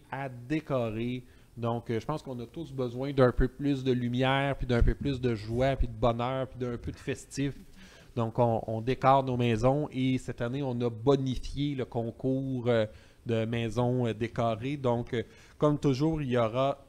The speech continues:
trois tirages au sort. Donc, ça, on le faisait déjà,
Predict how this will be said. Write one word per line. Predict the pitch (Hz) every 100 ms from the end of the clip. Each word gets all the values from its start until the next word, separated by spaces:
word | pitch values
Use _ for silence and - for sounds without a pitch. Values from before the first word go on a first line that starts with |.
| -
trois | 123 131 135
tirages | - 123 123 123
au | 117 110
sort. | - 123 127 127 123 110 107
Donc, | 113 -
ça, | 131
on | 123
le | 110
faisait | - 117 107 110
déjà, | 113 131 113 117 127